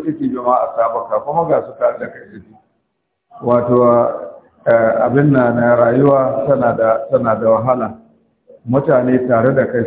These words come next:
suke, amma in alheri ya same ka, an ka ce kai ya sama, sai su yi ta bakin ciki, ba su kama maka, su yi ta damuwa. Amma kuma ran da abin da ba, ba ka so ya same ka, ka samu musiba, sai su yi ta murna, kuma ga su tare da kai suke.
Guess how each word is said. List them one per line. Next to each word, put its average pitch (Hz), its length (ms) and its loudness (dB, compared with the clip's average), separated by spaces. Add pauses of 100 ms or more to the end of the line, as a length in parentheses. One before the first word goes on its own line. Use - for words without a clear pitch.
suke, 113 320 -12
amma 113 260 0
in 131 160 -2
alheri 123 600 -4
ya 131 60 -12 (120)
same 120 440 -4
ka, 113 140 -2
an 117 140 -8
ka - 60 -14 (100)
ce 110 180 -20
kai 120 140 -2
ya 123 80 -2 (120)
sama, 110 400 -2
sai 120 200 -6
su - 80 -12
yi 107 100 -12
ta 131 120 -4
bakin 131 360 -8
ciki, 120 300 -18 (500)
ba 117 240 2
su - 180 -8
kama 120 320 2
maka, 113 380 -4
su 110 60 -14
yi 110 100 -10
ta 147 120 -2
damuwa. 110 440 -2 (680)
Amma 117 360 2
kuma 123 320 2
ran 139 220 0
da 123 160 2
abin 131 260 0
da - 320 -2 (540)
ba, 120 260 -2
ba 135 260 2
ka 135 160 -2
so 127 80 -4
ya 120 240 -2
same 117 380 0
ka, 110 80 -4
ka 120 260 -4
samu 120 320 0
musiba, 110 540 -4
sai 123 180 -6
su 117 60 -10
yi 113 120 -8
ta 139 100 0
murna, 139 360 -2 (520)
kuma 196 180 -2
ga 175 200 0
su - 100 -8
tare 120 260 0
da 113 80 -2
kai 110 180 -8
suke. - 240 -18